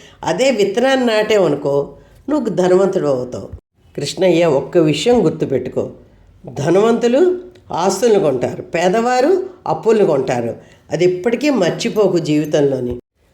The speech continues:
అప్పుడు ఈ కృష్ణయ్య కొంచెం ఆలోచనలో పడ్డాడు. "మరి నేనేం చెయ్యాలి తాతగారు? నాకు ఇన్ని ఖర్చులు ఉన్నాయి కదా, నన్ను ఏం చేయమంటారు?" దీన్నే అంటారమ్మా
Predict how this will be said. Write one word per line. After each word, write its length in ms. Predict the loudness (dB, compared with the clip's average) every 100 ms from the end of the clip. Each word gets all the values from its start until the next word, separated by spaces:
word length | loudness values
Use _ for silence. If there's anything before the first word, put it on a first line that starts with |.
| -12
అప్పుడు 280 | -8 -2 0
ఈ 80 | 0
కృష్ణయ్య 460 | -2 -4 2 2
కొంచెం 460 | 2 0 -4 -2 0
ఆలోచనలో 560 | 0 2 2 2 2 0
పడ్డాడు. 420 | -2 -4 -6 -8 -20 -20 _ -6
"మరి 180 | -2 2
నేనేం 380 | 2 4 2 0
చెయ్యాలి 300 | 0 2 0
తాతగారు? 460 | 0 0 2 2 2
నాకు 300 | 2 0 -2
ఇన్ని 240 | -2 -2
ఖర్చులు 420 | -4 -6 -2 0
ఉన్నాయి 260 | 2 2 2
కదా, 240 | 2 2
నన్ను 260 | 2 2 0
ఏం 160 | 0 0
చేయమంటారు?" 840 | 2 2 2 2 2 2 2 -2 -6 -18 _ _ _ _ -8
దీన్నే 480 | 2 4 4 4 2
అంటారమ్మా 1120 | 2 0 0 2 2 -2 -2 -2 -2 -2